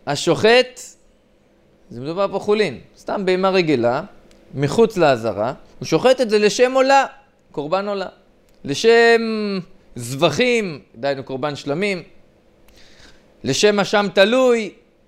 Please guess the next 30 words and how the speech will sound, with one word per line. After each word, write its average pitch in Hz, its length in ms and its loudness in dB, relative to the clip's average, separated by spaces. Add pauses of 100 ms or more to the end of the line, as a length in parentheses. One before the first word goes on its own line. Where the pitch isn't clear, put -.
(140)
לשם 175 320 0 (120)
פסח, 208 680 2 (260)
לשם 190 320 -2
תודה, 233 520 6 (280)
כל 240 100 0
מיני 262 200 -4
סוגי 220 280 0
קורבנות 220 680 0 (180)
שבן 147 180 -2
אדם 196 200 2
יכול 208 160 2
להתנדב 202 640 2 (220)
ולהביא 156 600 2
אותם. 120 300 -6 (540)
הגמרא 185 280 -4
תבאר 156 420 0
על 139 60 0
אותם 143 240 -4
קורבנות 143 320 -4
שנראה 139 320 -2
שאי 175 240 0
אפשר 185 180 0
לנדב 147 380 0
להביא 139 300 0
אותם, 151 300 0 (380)
אבל 151 140 4
בכל 233 160 2
אופן, 202 180 -2
ה-, 175 160 0
ה-, 147 320 0